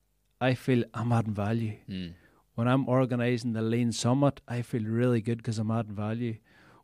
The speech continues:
Speaker 1: When I'm working on the book, but the, my book's coming out next year, I'm adding value. When I'm hosting a Lean Made Simple tour, I don't do them all, but sometimes I get to host them myself.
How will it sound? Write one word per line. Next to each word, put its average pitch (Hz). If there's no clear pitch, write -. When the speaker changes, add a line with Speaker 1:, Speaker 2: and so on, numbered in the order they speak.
Speaker 1:
When 120
I'm 127
working 131
on 120
the 107
book, -
but 120
the, 117
my 110
book's 120
coming 120
out 113
next 117
year, 127
I'm 113
adding 110
value. 113
When 123
I'm 120
hosting 147
a 123
Lean 131
Made 131
Simple 131
tour, 143
I 139
don't 135
do 135
them 120
all, 135
but 127
sometimes 131
I 113
get 117
to 110
host 131
them 135
myself. 127